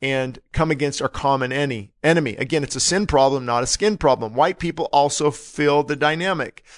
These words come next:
I mean, I can no longer go to certain places in my community, such as parks and other places, for fear of being profiled, uh, because this media has created this false narrative.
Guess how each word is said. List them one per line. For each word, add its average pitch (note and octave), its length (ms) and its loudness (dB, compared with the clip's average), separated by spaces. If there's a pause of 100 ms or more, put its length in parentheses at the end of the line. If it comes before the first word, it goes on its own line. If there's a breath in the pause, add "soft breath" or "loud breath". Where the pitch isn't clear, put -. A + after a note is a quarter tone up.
I - 80 -6
mean, C#3 120 0
I D3+ 100 4
can E3 180 -6
no D3 120 0
longer D3 280 -2
go C3+ 180 -2
to C3 80 -4
certain C3 320 -4
places C3+ 380 -4
in G#2+ 60 -10
my C3 180 0
community, D#3 560 -2
such C3+ 260 -4
as A#2+ 100 -8
parks D3+ 720 0 (480 soft breath)
and B2 300 -2
other D#3 280 2
places, C#3 480 -2
for - 140 -18
fear C#3+ 300 -2
of B2 120 -6
being C#3 180 -4
profiled, C#3 720 0 (340 soft breath)
uh, B2+ 120 0
because C#3 340 0
this C#3 200 -6
media E3+ 520 0
has C#3 180 0
created D3+ 760 0
this C#3 140 -6
false C3 440 0
narrative. E3 500 -2